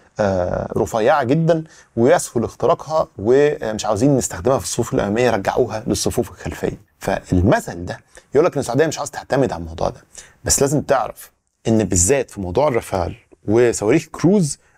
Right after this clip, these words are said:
السعودية على يقين إن المقاتلة دي والصواريخ دي جيدين للغاية، بدليل إن مصر عندها، وبدليل إن قطر عندها رافال. حسن. طيب، ليه أمريكا شايفة إن الصفقة دي خطر عليها؟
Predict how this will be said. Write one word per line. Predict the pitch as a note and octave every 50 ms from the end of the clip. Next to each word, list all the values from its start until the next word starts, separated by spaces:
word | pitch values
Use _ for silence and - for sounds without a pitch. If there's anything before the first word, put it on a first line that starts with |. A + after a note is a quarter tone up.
| _ _
السعودية | - - - G#2 G#2+ C#3+ D3+ D3 B2
على | A2+ C#3 E3+ E3
يقين | D3 C3+ B2+ - - B3 G3+ B2 F#2+ - _ _ _ _ D#3+
إن | F3+ F3 E3 C#3 A#2 - - _ - G2+
المقاتلة | G2+ G#2+ G2 - G#2+ G#2 - D3+ D#3 C#3
دي | A2+ G#2+ A2+ G#2+ - _ _ _ _
والصواريخ | G2+ G#2 B2 C#3 C#3+ D3+ - - - - - A2+ C3+ D3 - -
دي | - D3+ E3 D#3+ - _ _ _
جيدين | - A2 A2 G#2 G2+ F2+ B2 C3+ B2+ A#2
للغاية، | G2 F#2+ D#2+ D#2+ G2 - - - - -
بدليل | A#2 A2+ B2+ D3 D#3
إن | D#3 D3
مصر | C#3+ D3 - - A2
عندها، | G2 G2 - - - - - - _ _ -
وبدليل | A2+ A#2 A#2+ C#3+ D3+ D#3
إن | C#3+
قطر | C3 - D3+ C#3+ B2+ A2+
عندها | F#2+ F#2+ G2 G#2+ G2+ F#2
رافال. | F2+ - - - - - _ _ _ _ _ _ _ -
حسن. | - - - - _ _ _ _ - -
طيب، | - - - _ _ _ -
ليه | A#2+ F3 F#3+ E3
أمريكا | C#3 B2 B2+ C3+ G#2+ - - B2 - _ _ - _
شايفة | - - D3 D3+ D#3
إن | C3+
الصفقة | A#2+ - D3+ C#3 - - B2 A#2+
دي | B2+
خطر | - - C3 - - - -
عليها؟ | - G#2+ -